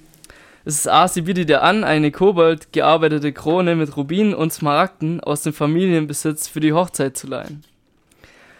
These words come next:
Es ist B, Tantchen Muriel leiht ihr ein kobold gearbeitetes diamantenes Collier, das im-, ihre Augen betont.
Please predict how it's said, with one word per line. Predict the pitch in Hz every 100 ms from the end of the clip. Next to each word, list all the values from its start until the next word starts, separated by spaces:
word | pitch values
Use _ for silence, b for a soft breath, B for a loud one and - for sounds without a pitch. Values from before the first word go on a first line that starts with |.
| b b
Es | - 151
ist | 160 -
B, | 165 190
Tantchen | 202 180 202 - 180 170
Muriel | 185 233 156 160
leiht | 175 156 151
ihr | 151 156
ein | 147
kobold | 147 185 175 165 - _ _ _ _ _ _ _
gearbeitetes | 139 156 160 156 151 -
diamantenes | 156 147 165 - 156 -
Collier, | - 143 139 151 220 233 b b
das | - 151
im-, | 160 160 - _ _ _
ihre | 151 147
Augen | 143 180 160 139
betont. | 135 - 135 135